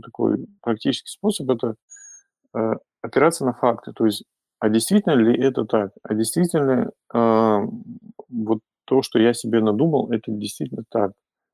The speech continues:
То есть, а действительно там зимой снег пойдет? То есть нужно сопоставлять реальность, да, и, но это работа только с самим собой. Тут это, ну, всегда, я просто помню это из практики, что, м,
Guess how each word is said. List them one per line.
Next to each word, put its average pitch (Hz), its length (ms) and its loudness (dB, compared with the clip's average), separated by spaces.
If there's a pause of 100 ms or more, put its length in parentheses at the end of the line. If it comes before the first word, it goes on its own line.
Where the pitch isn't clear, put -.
То 117 60 -2
есть, - 180 -6
а 110 60 0
действительно 156 400 2
там 107 160 0
зимой 113 280 2
снег - 140 -12 (160)
пойдет? 104 320 0 (400)
То 117 40 -2
есть 110 100 -4
нужно 151 480 2 (240)
сопоставлять 135 720 0
реальность, 120 640 0
да, 151 300 2
и, 123 320 2
но 127 200 4
это 147 160 4
работа 139 340 2
только 143 220 2
с - 40 -16
самим 131 240 -4
собой. 123 360 4
Тут 107 180 0 (420)
это, - 260 -2 (240)
ну, 120 400 0 (180)
всегда, 127 400 4 (300)
я 117 160 2
просто 110 300 -10
помню 123 320 2
это 104 100 -2
из 110 80 -8
практики, - 460 -4
что, - 280 -2 (760)
м, 113 480 2